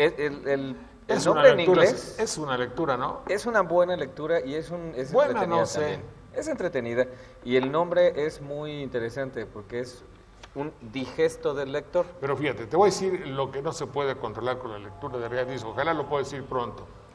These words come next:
Speaker 2: Una vez escribió un cura acerca, eh, recomendando la lectura de Jackie, Jack de Jack,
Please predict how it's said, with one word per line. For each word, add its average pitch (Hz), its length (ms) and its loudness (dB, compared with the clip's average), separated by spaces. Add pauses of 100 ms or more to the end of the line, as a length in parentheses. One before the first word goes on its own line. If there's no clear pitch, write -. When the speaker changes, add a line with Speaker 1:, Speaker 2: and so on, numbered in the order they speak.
(680)
Speaker 2:
Una 202 160 4
vez 190 160 6
escribió 160 460 2
un 160 140 2
cura 139 340 0 (1200)
acerca, 165 600 2 (220)
eh, 185 180 -2
recomendando 180 920 2
la 131 100 0
lectura 139 480 0
de 120 160 -2
Jackie, 123 400 -4 (540)
Jack 175 320 0 (220)
de 127 120 -8
Jack, 117 220 -10